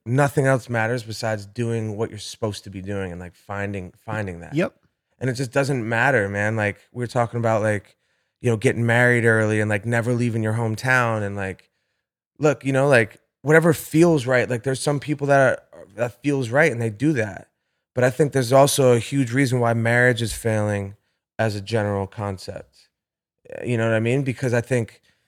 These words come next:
Speaker 1: there, it's, it's a bit outdated when general-, generationally it's shifted, and it's just like,
Speaker 2: Mm-hmm.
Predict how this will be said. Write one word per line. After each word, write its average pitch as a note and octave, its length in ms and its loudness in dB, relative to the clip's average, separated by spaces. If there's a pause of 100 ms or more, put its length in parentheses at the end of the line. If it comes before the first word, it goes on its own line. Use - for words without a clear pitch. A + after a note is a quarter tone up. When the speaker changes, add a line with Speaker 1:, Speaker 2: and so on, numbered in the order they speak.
(160)
Speaker 1:
there, A#2+ 240 6
it's, A#2 140 -2
it's - 340 -4
a - 20 -2
bit C3 240 6
outdated A#2 800 2
when A2 380 -6 (460)
general-, A#2 480 0 (220)
generationally B2 720 2
it's G#2 140 -6
shifted, A2+ 500 -2
and G#2 120 -2
it's G#2 120 -8
just A2+ 200 -8
like, G#2+ 340 -2
Speaker 2:
Mm-hmm. C3 160 -4